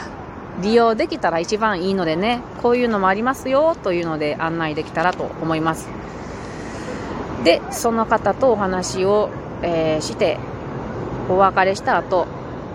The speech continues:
午後はですね、えー、今回の目的である、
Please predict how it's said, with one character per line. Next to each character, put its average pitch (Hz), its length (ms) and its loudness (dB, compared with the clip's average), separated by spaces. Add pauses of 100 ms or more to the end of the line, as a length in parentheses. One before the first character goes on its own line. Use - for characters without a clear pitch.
(120)
午 196 100 4
後 330 140 2
は 349 100 6
で 175 120 0
す - 120 -8
ね、 170 260 -2 (1040)
え 156 600 2
ー、 - 60 -4
今 240 220 4
回 180 220 4
の 165 80 0
目 202 220 -2
的 233 340 0
で 214 100 4
あ 165 180 4
る、 226 220 2